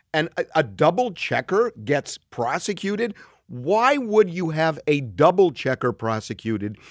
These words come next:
if there's a prosecution already for the armorer who the D A is acknowledging has that responsibility?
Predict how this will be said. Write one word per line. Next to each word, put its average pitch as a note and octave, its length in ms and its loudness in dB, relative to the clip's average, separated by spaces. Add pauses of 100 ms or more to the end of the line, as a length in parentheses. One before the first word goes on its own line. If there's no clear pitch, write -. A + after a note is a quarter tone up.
(260)
if G3 180 4 (320)
there's E3+ 340 0
a E3+ 100 2
prosecution F#3+ 880 -6
already D#3 680 -2 (140)
for D#3+ 240 -2
the D#3 180 -4 (100)
armorer E3 640 2 (180)
who F#3 120 -4
the E3 100 -2
D F#3+ 240 -6
A G3 40 -4
is F3+ 200 -2
acknowledging E3+ 640 -4 (100)
has A3+ 320 0
that D#3+ 240 -2
responsibility? F#3 960 0